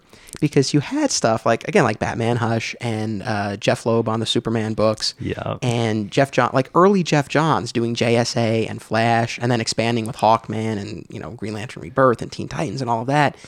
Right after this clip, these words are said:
Speaker 1: Uh, Greg Rucka on Wonder Woman for the first
Speaker 2: Mm-hmm.
Speaker 1: time. Uh, and over at Marvel, too. I mean, Bendis, he was doing, you know, Daredevil and Alias and Ultimate Spider-Man. It was just, like, looking back on it now, probably my favorite period. And it coincided with,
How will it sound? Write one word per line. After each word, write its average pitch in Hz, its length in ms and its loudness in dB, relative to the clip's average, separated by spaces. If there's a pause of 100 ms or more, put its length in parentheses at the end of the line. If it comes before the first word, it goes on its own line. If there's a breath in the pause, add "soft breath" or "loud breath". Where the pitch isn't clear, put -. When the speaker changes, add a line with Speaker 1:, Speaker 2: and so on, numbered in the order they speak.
(180 loud breath)
Speaker 1:
Uh, 104 100 2
Greg 120 240 4
Rucka 123 340 2
on 185 100 -2
Wonder 120 220 0
Woman 131 300 2
for - 100 -8
the 131 100 4
first 110 220 4
Speaker 2:
Mm-hmm. 120 100 2
Speaker 1:
time. 139 260 2 (540 loud breath)
Uh, 117 200 0
and 165 240 4
over 208 320 6
at 190 60 4
Marvel, 208 260 4
too. 240 180 2
I 139 60 6
mean, 120 160 2
Bendis, 170 320 2
he - 80 -6
was 117 140 -4
doing, 110 320 0
you 113 60 -4
know, 98 100 -4
Daredevil 117 520 2
and - 120 -8
Alias 117 420 -2
and - 80 -10
Ultimate 131 320 -2
Spider-Man. 127 560 2
It 98 60 -4
was 135 180 -6
just, 165 340 0 (400 loud breath)
like, - 140 -2
looking 170 300 4
back 147 260 2
on 120 140 4
it 90 100 -2
now, 117 420 4 (460 soft breath)
probably 190 240 4
my 170 100 6
favorite 135 300 4
period. 127 400 4
And 294 160 2
it 294 80 0
coincided 135 640 6
with, 120 400 4